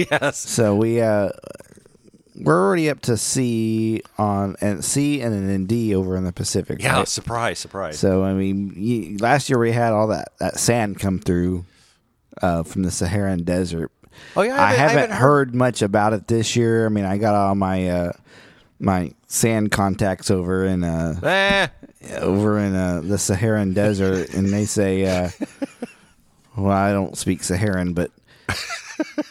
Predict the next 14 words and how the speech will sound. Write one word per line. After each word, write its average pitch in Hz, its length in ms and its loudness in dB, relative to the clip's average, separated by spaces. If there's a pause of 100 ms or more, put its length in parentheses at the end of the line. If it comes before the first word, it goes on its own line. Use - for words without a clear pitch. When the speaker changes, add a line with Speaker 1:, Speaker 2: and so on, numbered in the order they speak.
(160)
Speaker 2:
I 107 120 4
think, 143 460 0
uh, 107 380 2
I 90 60 0
haven't 147 220 4
heard 147 140 2
too - 140 2
much 151 160 2
about 147 320 0
that 92 180 -2
this 87 240 -2
year. 82 280 -2 (380)
Speaker 1:
Huh. 156 380 0 (200)
Speaker 2:
So 95 680 2